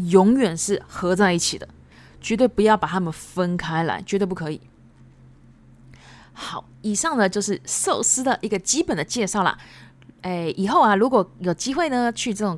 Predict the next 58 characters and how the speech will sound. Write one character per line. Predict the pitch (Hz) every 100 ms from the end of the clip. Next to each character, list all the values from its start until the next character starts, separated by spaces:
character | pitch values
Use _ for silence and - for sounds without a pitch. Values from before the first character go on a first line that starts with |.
| -
高 | - 240 247
级 | 233 147
寿 | 156 - 214 180
司 | 185
店 | 196 175
啊， | 165 156 151 - - - -
大 | 208
家 | 196
可 | 190 175
以 | 185 -
跟 | 190 180
那 | 180
个 | 180 -
伊 | 175
塔 | - 185
麦 | 190 175 165 -
那 |
个 | 185 143
厨 | - 170 175
师 | - 180
啊， | 165 160 160
可 | -
以 | 170
边 | - 254 302 311
聊 | 233 233
天， | 262 277 285 285 - - - - -
然 | 170
后 | 208 -
一 | 202
定 | 240
要 | 220 - - - - - -
遵 | - 208 214
守 | 202
他 | 156
的 | 190
礼 | 175 151
貌 | 175 175
哦， | 160 151 160
就 | - 175
是 | - 180
礼 | 175 165 165
仪 | 170
哦， | 165 165 - - - -
然 | 156
后 | 196
吃 | 165 - - 175
寿 | 196 160 -
司， | - 123 - - - -
好， | - - -
就 | 180
是 |
这 | 170 170
样 | 127
子。 | - - - - - - - -
那 | 339
这 | 330 359
样 | 254
子， | 202